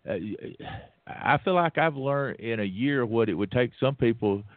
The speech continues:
three years to learn just because of <laughs> so many shows we have done. And, and it's not like we're sitting in one spot. That's the thing of it is, uh, we've got the, you know, you've got D S C W up in Blue Ridge, but, you know, we're running up it only once, uh,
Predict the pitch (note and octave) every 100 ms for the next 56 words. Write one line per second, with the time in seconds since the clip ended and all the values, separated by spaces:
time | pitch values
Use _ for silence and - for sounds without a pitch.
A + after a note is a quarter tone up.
0 | _ A2 B2+ B2 C3 D#3 C3 G#2+ G2 G#2+
1 | G#2+ A#2+ - G#2 A#2 B2 G2+ - - C3+
2 | B2+ C#3+ B2+ - B2 C#3 D3 B2 G#2+ A2
3 | D3 C#3 G#2 G2 F#2 F2 - - - -
4 | A#2+ B2+ A#2+ D#3 E3+ - C#3 C#3+ - -
5 | A2+ A2+ A#2+ - C#3 A#2 A2 G2+ A2 C#3
6 | A2+ - - A2 C#3+ - - A#2+ B2 B2+
7 | B2 A2 F#2+ C#3 A2+ - _ - - _
8 | C2 D2+ D2 G#1+ - _ - B2+ B2+ A#2+
9 | A#2 A2 F#2+ - G#2 G2 F2+ A2 A2+ G#2+
10 | - - F#2+ G2 G#2 - G#2 G2 C3+ C3+
11 | F#2 F#2 G2+ F2+ G2 D#3+ F2+ F2 E2+ -
12 | D#2 - _ _ _ A2+ F#2+ G2+ C#3+ G2+
13 | G2 G#2 B2 A2 C#3+ C3+ G#2 F#2 F2 G#2
14 | A2+ - - - F#2 F2+ D#2+